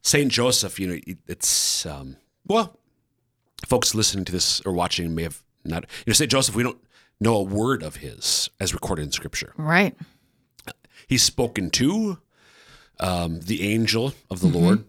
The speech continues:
Speaker 1: tells him, "Hey, don't worry. Mary's with child because of the Holy Spirit. She hasn't been unfaithful to you." And he's obedient to God as revealed, uh, God as, as God reveals his, his will to him through an angel more than once in a dream.
Speaker 2: Right,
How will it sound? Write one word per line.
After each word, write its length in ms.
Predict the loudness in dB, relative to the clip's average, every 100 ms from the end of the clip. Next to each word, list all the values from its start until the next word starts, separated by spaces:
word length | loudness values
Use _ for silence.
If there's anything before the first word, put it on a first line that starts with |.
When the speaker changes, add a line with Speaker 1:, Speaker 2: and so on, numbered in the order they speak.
| _ _ _ _ _ _ -10
Speaker 1:
tells 360 | -2 0 2 2
him, 200 | 0 -2
"Hey, 160 | -2 -2
don't 220 | -2 -2
worry. 460 | -2 0 -2 -4 -8 -20 -16
Mary's 480 | -6 -2 -2 -2 -4
with 100 | -4
child 280 | -2 -4
because 200 | -4 -10
of 60 | -10
the 40 |
Holy 160 | -6 -2
Spirit. 440 | -2 -2 -4 -4
She 320 | -4 -4 -4 -6
hasn't 260 | -8 -8
been 100 | -6
unfaithful 460 | -8 -8 -8 -8 -8
to 120 | -4
you." 220 | -2 -2 -8 -20 -20 -20 -6
And 140 | -4 -2
he's 180 | 0
obedient 480 | 0 0 0 0 0
to 100 | -2
God 340 | 0 0 0 -2
as 200 | -2 -2
revealed, 480 | -2 0 -2 -4 -6
uh, 60 | -4
God 280 | -2 -2
as, 160 | -4 -6 -6
as 140 | -2
God 180 | -2 -2
reveals 340 | -2 -2 -2
his, 280 | -2 -2 -2
his 200 | -2 -4
will 200 | -2 -4
to 120 | -4
him 140 | -6 -4
through 200 | -4 -2
an 60 | -2
angel 260 | -4 -2
more 200 | 2 2
than 200 | 2 -4
once 340 | -6 -4 -2 -2
in 180 | -4
a 60 | -4
dream. 160 | 2 4
Speaker 2:
Right, 200 | 4